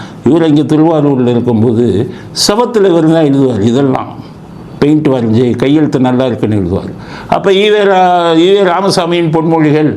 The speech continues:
அண்ணாதுரையின் பொன்மொழிகள்னு எழுதும்போது அவங்க சொன்ன விஷயத்தில் ஒரு கவரப்பட்டு தான் திமுகவுக்கு வந்தார். அதே மாதிரி இதுல வந்து மத்தவங்க வசனத்தெல்லாம் கையெழுத்து நல்லா இருக்குன்னு எழுதுனதுனால இவரை வந்து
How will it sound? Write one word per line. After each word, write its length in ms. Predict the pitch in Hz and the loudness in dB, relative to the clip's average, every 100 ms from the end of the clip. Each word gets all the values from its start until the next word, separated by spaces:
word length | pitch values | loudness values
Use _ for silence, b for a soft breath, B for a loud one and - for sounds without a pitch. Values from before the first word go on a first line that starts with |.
| B B - | B B -4
அண்ணாதுரையின் 640 | 147 196 196 185 180 160 165 | 0 0 2 2 2 2 0
பொன்மொழிகள்னு 600 | 165 175 156 151 151 160 | 0 2 2 2 2 2
எழுதும்போது 520 | 135 151 151 120 117 117 104 104 B B B | 2 2 0 0 0 0 -2 -6 B B B
அவங்க 300 | 147 185 190 | -2 0 0
சொன்ன 240 | 196 226 | 0 0
விஷயத்தில் 440 | 226 160 185 165 165 | 0 0 0 0 0
ஒரு 160 | 160 | 0
கவரப்பட்டு 580 | 151 143 196 180 156 143 | -2 -2 -2 -2 -2 0
தான் 140 | 160 | 2
திமுகவுக்கு 520 | 214 190 156 147 - 80 | 2 2 2 0 -4 -8
வந்தார். 260 | 82 92 - - - B B B B B | -6 -8 -10 -18 -20 B B B B B
அதே 280 | - 175 214 | -4 0 2
மாதிரி 240 | 233 214 202 190 | 2 2 2 2
இதுல 180 | 226 | 2
வந்து 220 | 196 175 190 | 2 2 2
மத்தவங்க 420 | 185 - 202 190 175 | 0 0 0 0 0
வசனத்தெல்லாம் 600 | 175 214 202 185 180 - | -2 -2 0 2 2 0
கையெழுத்து 580 | 175 196 208 190 170 170 | 0 2 2 2 0 0
நல்லா 260 | 160 175 | 2 2
இருக்குன்னு 300 | 185 165 180 | 0 0 2
எழுதுனதுனால 840 | 160 160 233 233 202 170 143 135 117 90 117 156 B B B B - | 2 2 2 0 0 0 0 0 -2 -2 -2 -4 B B B B -2
இவரை 280 | 208 214 196 | 0 2 2
வந்து 280 | 180 170 | 0 2